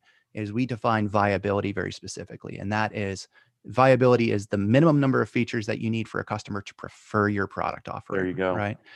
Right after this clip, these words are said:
Speaker 2: Viable
Speaker 1: And
Speaker 2: is the key word
Speaker 1: that
Speaker 2: in
Speaker 1: is the
Speaker 2: minimum
Speaker 1: key word.
Speaker 2: viable product, not minimum. I think
Speaker 1: Yep.
Speaker 2: too many companies, they focus on minimum,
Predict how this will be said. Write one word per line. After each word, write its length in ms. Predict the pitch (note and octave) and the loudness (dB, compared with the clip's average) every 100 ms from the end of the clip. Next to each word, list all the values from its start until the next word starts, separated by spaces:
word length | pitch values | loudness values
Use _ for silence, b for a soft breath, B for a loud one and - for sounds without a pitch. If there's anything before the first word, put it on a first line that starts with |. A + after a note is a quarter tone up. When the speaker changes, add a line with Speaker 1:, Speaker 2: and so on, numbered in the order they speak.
| G#2 | 2
Speaker 2:
Viable 520 | A2+ B2+ C#3+ A#2+ A#2 | 6 8 8 8 6
Speaker 1:
And 100 | A#2 | 4
Speaker 2:
is 140 | G#2+ | -2
the 80 | A2+ | -4
key 260 | G#2 A#2 G#2 | -6 -6 -4
word 480 | F#2 F#2+ F#2+ F2+ F2 | 0 0 0 -2 2
Speaker 1:
that 240 | B2 A#2+ | 4 4
Speaker 2:
in 60 | A#2 | 2
Speaker 1:
is 60 | |
the 60 | F#2 | 0
Speaker 2:
minimum 180 | F#2 F2+ | -4 -4
Speaker 1:
key 40 | |
word. 120 | G2 | 0
Speaker 2:
viable 260 | F2+ F2+ F2+ | 2 0 -2
product, 420 | - F#2 E2+ E2 | -2 0 0 -2
not 300 | G#2 G2 - | -2 -2 -2
minimum. 440 | G2+ F2+ F2 D#2+ F2 G#2+ | -4 -6 -6 -10 -10 -6
I 80 | |
think 160 | G#2 A2+ | -2 0
Speaker 1:
Yep. 100 | B2 | 0
Speaker 2:
too 100 | B2 | 0
many 160 | A2+ G#2 | -6 -8
companies, 640 | - A2 A2 G2+ F#2+ - _ _ _ | -4 -4 -4 -6 -8 -14 _ _ _
they 120 | - G#2 | -6 0
focus 400 | C3 B2 A#2+ A2 | 2 2 0 -2
on 200 | G2 G2 | -2 -2
minimum, 480 | A2 G2+ F2+ F2 | -2 -4 -6 -10